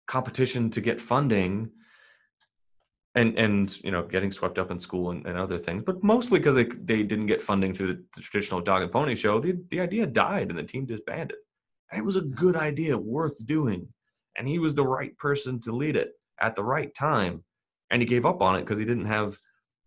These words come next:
the network. He didn't have the problem well, uh, defined well enough. He probably, he could have tweaked his solution to be more marketable, you know, things that this would have helped.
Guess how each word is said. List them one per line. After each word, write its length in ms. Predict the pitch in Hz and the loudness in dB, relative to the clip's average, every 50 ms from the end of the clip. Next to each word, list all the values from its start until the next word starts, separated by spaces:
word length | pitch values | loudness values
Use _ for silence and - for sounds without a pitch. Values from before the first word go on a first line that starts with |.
| _ _ _ _ _ _ - | _ _ _ _ _ _ -6
the 100 | - 107 | -2 0
network. 600 | 104 117 131 - - 98 101 82 73 - - - _ | 2 2 2 2 2 0 0 0 0 -4 -8 -14 _
He 140 | _ 110 110 | _ -10 -8
didn't 200 | 107 107 107 101 | -8 -6 -4 -2
have 220 | 104 101 95 87 - | -2 -2 -2 -2 -6
the 80 | - _ _ | -16 _ _
problem 380 | - 139 139 139 123 117 110 104 | -2 0 2 2 2 2 2 2
well, 260 | 101 92 90 - - 104 | 2 2 0 0 -2 -2
uh, 100 | 104 76 - - - - _ _ _ _ _ _ - 113 | -2 -2 -4 -8 -16 -20 _ _ _ _ _ _ -12 -8
defined 540 | - 104 - - 101 98 98 95 95 92 87 | -8 -8 -4 0 2 2 2 2 2 0 0
well 260 | 90 98 95 90 85 | 2 2 2 2 0
enough. 440 | 85 85 85 85 80 - - - - _ _ _ _ _ _ _ _ _ _ _ - | -2 -2 -2 -2 -4 -4 -8 -16 -20 _ _ _ _ _ _ _ _ _ _ _ -18
He 80 | 117 | -16
probably, 440 | - - - 170 160 156 151 156 - - | -16 0 2 2 2 4 2 -2 -2 0
he 80 | 117 117 | -2 -2
could 200 | 120 - 151 151 | -2 0 0 0
have 120 | 151 143 - | 0 0 -2
tweaked 280 | - 147 143 143 - | -2 -2 -2 0 -2
his 200 | 139 120 120 - | -2 -4 -2 -2
solution 400 | - 110 127 143 143 - - 98 | -2 0 0 0 -2 -4 -4 -6
to 80 | 92 92 | -6 -4
be 120 | 92 98 | -2 0
more 240 | 98 101 101 101 98 | 2 2 2 2 2
marketable, 640 | 101 117 135 131 - 113 104 - 90 82 67 - - _ _ _ _ | 2 2 2 2 0 -2 -4 -2 -4 -4 -6 -6 -10 _ _ _ _
you 80 | 90 92 | -4 -2
know, 160 | 82 - - - _ _ _ _ - | -2 -4 -6 -10 _ _ _ _ 2
things 260 | 127 135 143 143 117 | 2 4 4 4 2
that 160 | 120 101 - | 0 -2 0
this 240 | - 120 110 113 - | 0 0 0 0 -2
would 140 | - 104 95 | -2 0 0
have 180 | 92 85 - - _ _ _ _ _ _ | 0 -2 -4 -8 _ _ _ _ _ _
helped. 540 | - - 92 101 139 151 147 - - - | -4 -2 0 0 0 -2 -6 -10 -16 -20